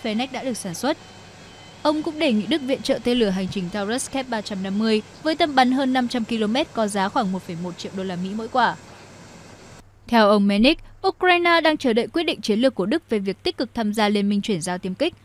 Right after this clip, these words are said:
ngay lập tức cho phép huấn luyện phi công Ukraine điều khiển chiến đấu cơ Eurofighter và đóng góp một phần trong hơn một trăm ba mươi máy bay trong biên chế. Một số quan chức Đức bày tỏ ủng hộ cung cấp vũ khí cho Ukraine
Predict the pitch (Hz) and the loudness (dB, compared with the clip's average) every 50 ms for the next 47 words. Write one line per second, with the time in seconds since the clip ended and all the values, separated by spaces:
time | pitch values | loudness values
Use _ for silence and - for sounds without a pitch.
0 | - _ - 392 370 370 349 320 - - 359 - - - 285 262 - 320 339 320 | -20 _ -6 -2 0 2 2 2 0 -2 -4 -4 -2 -2 -2 2 2 2 2 2
1 | 254 220 220 247 254 196 - - 233 - - 220 208 - 220 214 - 233 226 220 | 0 0 2 2 0 0 -2 -6 -4 0 0 0 0 0 -2 -4 -2 -2 0 2
2 | 220 220 214 214 208 208 190 180 - 208 180 170 - 190 175 175 175 175 - - | 2 2 2 2 0 0 -2 -4 -4 -6 -6 -6 -6 -6 -4 -4 -4 -4 -4 -4
3 | 214 202 - 196 190 185 185 180 - 196 180 - 220 214 214 202 185 - - - | -6 -4 -2 -2 -2 -2 -4 -4 -4 -6 -4 0 2 2 2 2 0 -2 -6 -6
4 | 226 214 226 220 220 220 214 226 277 320 339 294 240 - 247 233 208 202 - 226 | 0 2 2 4 2 2 2 2 2 2 2 0 -2 -2 0 -2 0 0 0 0
5 | 214 214 226 220 214 202 180 - - 214 190 196 196 196 196 202 196 180 170 185 | 0 0 0 0 0 -2 -2 -4 -4 -4 -2 0 0 0 0 0 0 -2 -2 -2
6 | 190 196 190 180 - 190 175 180 175 175 175 - 175 160 165 185 233 285 - - | -2 -2 -4 -4 -6 -6 -6 -6 -6 -8 -8 -10 -10 -10 -8 -10 -10 -12 -12 -16
7 | - - - - - - - _ - - - _ _ _ _ _ _ - - - | -20 -20 -20 -20 -20 -20 -20 _ -20 -20 -20 _ _ _ _ _ _ -20 -20 -20
8 | - - - - - - _ _ _ - - 285 285 269 - 294 254 262 - 277 | -20 -20 -20 -20 -20 -20 _ _ _ -6 -2 0 0 2 4 4 4 6 6 4
9 | 262 247 - 285 277 349 - 285 277 254 240 - 240 226 220 - 202 185 185 220 | 4 4 2 -2 -2 -2 0 0 0 2 2 4 4 4 4 4 2 2 0 -2
10 | - - - 220 214 - 262 269 254 247 202 - - 226 202 202 - 226 - 214 | -2 -2 -2 -2 0 0 0 -2 -2 -4 -6 -4 -4 -4 -4 -2 -2 -2 -2 -4
11 | - - 240 233 226 233 240 240 226 208 | -4 -2 -2 0 2 4 6 6 6 6